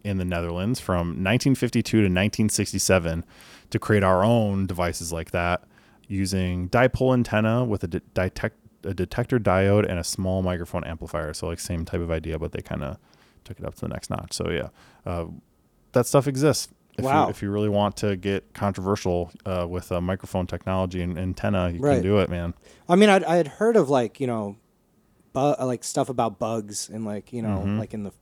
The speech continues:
Speaker 2: you know, forties and fifties and stuff, but I guess I didn't realize it wasn't powered.
Speaker 1: Check,
Speaker 2: I just never really thought
Speaker 1: check
Speaker 2: about
Speaker 1: your,
Speaker 2: that.
Speaker 1: if you receive a, a wooden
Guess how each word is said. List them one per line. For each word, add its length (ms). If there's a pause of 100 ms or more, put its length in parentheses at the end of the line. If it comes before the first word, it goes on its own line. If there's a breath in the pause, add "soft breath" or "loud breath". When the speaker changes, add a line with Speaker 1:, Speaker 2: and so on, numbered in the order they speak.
(160)
Speaker 2:
you 100
know, 100
forties 400
and 120
fifties 560
and 160
stuff, 380
but 200 (480 soft breath)
I 40
guess 180
I 60
didn't 180
realize 720 (480)
it 60
wasn't 260
powered. 340
Speaker 1:
Check, 80
Speaker 2:
I 60
just 120
never 140
really 140
thought 160
Speaker 1:
check 160
Speaker 2:
about 80
Speaker 1:
your, 260
Speaker 2:
that. 60
Speaker 1:
if 120
you 200 (100)
receive 400
a, 60
a 260
wooden 580